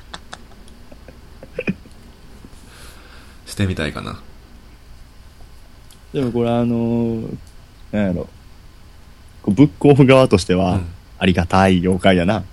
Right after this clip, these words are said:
Speaker 1: そうなんかな？
Speaker 2: いや、
Speaker 1: わからん。
Speaker 2: うん。
Speaker 1: ブックオフとしては、どういう順番に並べてんねやろ。
Speaker 2: でもこれ写真集なんか別に立ち読みできへんやん。
Speaker 1: あー、うん。
Speaker 2: うん。写真集立ち読みってできへんやんか。
Speaker 1: うん。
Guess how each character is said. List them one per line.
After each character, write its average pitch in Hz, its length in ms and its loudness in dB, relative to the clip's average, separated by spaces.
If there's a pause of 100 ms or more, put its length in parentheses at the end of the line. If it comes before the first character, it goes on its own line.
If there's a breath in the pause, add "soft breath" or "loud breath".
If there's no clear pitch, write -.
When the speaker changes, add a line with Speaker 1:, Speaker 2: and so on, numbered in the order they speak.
(1160)
Speaker 1:
そ 185 140 0
う 127 100 -2
な 90 80 -2
ん 85 80 -8
か 87 140 -10
な？ 98 300 0 (460 loud breath)
Speaker 2:
い - 20 -20
や、 101 80 -4
Speaker 1:
わ 139 60 -4
か 123 60 0
ら 101 60 -2
ん。 - 60 -6
Speaker 2:
う 147 40 2
ん。 180 40 2
Speaker 1:
ブ - 0 -
ッ - 80 -6 (100)
ク 190 140 0
オ 196 40 4
フ 131 120 -6
と 107 120 -2
し - 100 -8
て 92 120 -4
は、 85 280 -4 (840)
ど 110 200 -6
う 127 60 -6
い 123 60 -4
う 120 60 -4
順 117 180 -8
番 113 140 -4
に 104 60 -4
並 104 160 -4
べ 101 60 -8
て 98 100 -10
ん 90 60 -8
ね 78 60 -12
や - 60 -12
ろ。 - 80 -18 (560 soft breath)
Speaker 2:
で 165 100 0
も 120 60 -2
こ 120 80 -2
れ - 20 0
写 190 160 4
真 190 240 4
集 104 220 2
な 92 80 2
ん 90 100 0
か 95 60 -2
別 98 60 0
に 95 40 0
立 110 140 0
ち - 40 -
読 113 100 0
み 113 80 2
で 143 120 2
き - 80 -2
へ 101 40 0
ん - 20 -2
や 95 80 2
ん。 - 20 4
Speaker 1:
あ 98 340 -2
ー、 104 40 -2
う 98 40 0
ん。 82 180 -8 (480)
Speaker 2:
う 104 40 -4 (120)
ん。 90 40 -6
写 202 140 2
真 302 140 2
集 - 80 -6
立 104 180 -2
ち - 60 -12
読 98 140 2
み 113 60 4
っ - 20 -2
て 98 60 4
で 101 120 4
き 98 100 0
へ - 20 -2
ん 95 40 -2
や - 80 -6
ん - 60 -10
か。 - 100 -12
Speaker 1:
う 98 40 -8
ん。 85 220 -8